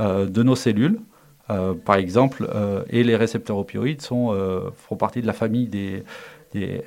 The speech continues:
euh, récepteurs, euh, couplés aux protéines G, et c'est la plus large famille, euh, qui existe, euh, euh, chez l'homme. On a à peu près huit cents. Euh,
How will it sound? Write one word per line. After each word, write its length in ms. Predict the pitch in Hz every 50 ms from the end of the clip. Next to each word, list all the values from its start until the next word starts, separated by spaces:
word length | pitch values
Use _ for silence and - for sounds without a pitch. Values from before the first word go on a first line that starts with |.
| - - -
euh, 140 | 101 104 98
récepteurs, 800 | 95 120 - - 120 - - - - 117 117 120 110 101 98 -
euh, 360 | 98 95 95 92 90 90 87 85 -
couplés 280 | - - 107 - 123 120
aux 40 |
protéines 440 | 107 - - 101 - 101 98 95 92
G, 440 | 92 90 104 123 139 156 156 - - -
et 140 | 120 113 107
c'est 260 | 107 - 113 120 127
la 220 | 123 123 113 110 104
plus 200 | - - 117 113
large 280 | 110 117 123 - -
famille, 400 | - 127 113 110 113 123 127 113
euh, 100 | 104 101
qui 180 | 101 - - 104
existe, 460 | 90 92 92 110 117 117 _ - - 139 131 120
euh, 160 | 104 98 95 98 104 104 104 - - - 95
euh, 40 | 101 98 107 107
chez 160 | - - 104
l'homme. 240 | 104 117 135 135 117
On 80 | 95
a 80 | 95 95
à 80 | 95
peu 140 | 95 - 92
près 160 | - - -
huit 180 | 95 90 95 98
cents. 340 | 90 - - 131 143 165 - - - - - - - - - - - - -
Euh, 520 | 107 98 95 95 92 98 98 95 95 95